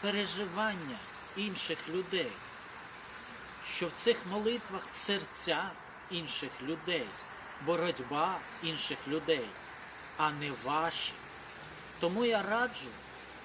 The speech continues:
молитися своїми молитвами.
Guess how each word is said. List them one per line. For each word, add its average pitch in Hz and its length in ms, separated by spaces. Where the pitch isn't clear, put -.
молитися 156 680
своїми 151 560
молитвами. 180 600